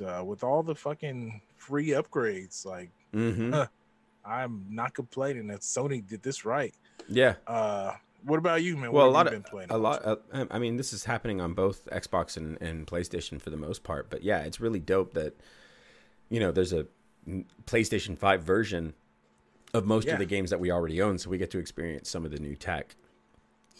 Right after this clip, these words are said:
Speaker 2: in some games that we already have. But
Speaker 1: Yes.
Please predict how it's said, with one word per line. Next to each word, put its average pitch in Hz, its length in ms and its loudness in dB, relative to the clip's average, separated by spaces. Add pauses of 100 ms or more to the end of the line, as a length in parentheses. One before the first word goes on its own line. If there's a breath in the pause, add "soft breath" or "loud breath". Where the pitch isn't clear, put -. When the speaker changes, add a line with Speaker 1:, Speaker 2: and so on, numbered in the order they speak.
Speaker 2:
in 110 100 0
some 95 200 -2
games 85 240 -4
that - 100 -4
we 71 120 -6
already 69 280 -6
have. 71 500 -8
But 95 220 2 (160)
Speaker 1:
Yes. - 540 -14